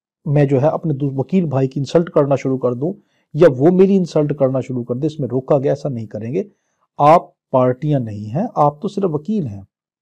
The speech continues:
मुकदमे की पार्टियां वो पार्टियां हैं, वो जाने, उनका काम जाने, तुम, तुम्हारा काम क्या है, केस को डिफेंड करना। और यहाँ पे क्या कहा गया कि अगर वकला के दरमियान कोई पर-,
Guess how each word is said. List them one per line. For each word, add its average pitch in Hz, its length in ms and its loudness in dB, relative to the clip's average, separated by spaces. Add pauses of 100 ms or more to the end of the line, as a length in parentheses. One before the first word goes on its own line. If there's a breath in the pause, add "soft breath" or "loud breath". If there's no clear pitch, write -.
(120)
मुकदमे 170 400 0
की 208 80 -2
पार्टियां 190 440 4
वो 208 160 0
पार्टियां 190 500 4
हैं, 117 60 -2
वो 170 220 4
जाने, 175 220 4
उनका 214 180 0
काम 120 300 0
जाने, 101 220 -10
तुम, 190 240 0
तुम्हारा 180 420 4
काम 185 240 2
क्या 170 160 4
है, 202 120 2 (420)
केस 185 200 4
को 185 120 0
डिफेंड 117 340 -2
करना। - 380 -14 (580)
और 180 100 4
यहाँ 135 220 4
पे 220 120 4
क्या 202 160 6
कहा 170 200 6
गया 185 160 2 (460)
कि - 140 -10 (360)
अगर 190 180 4
वकला 196 380 4
के 160 140 2
दरमियान 139 340 0
कोई 160 140 -2
पर-, - 380 -6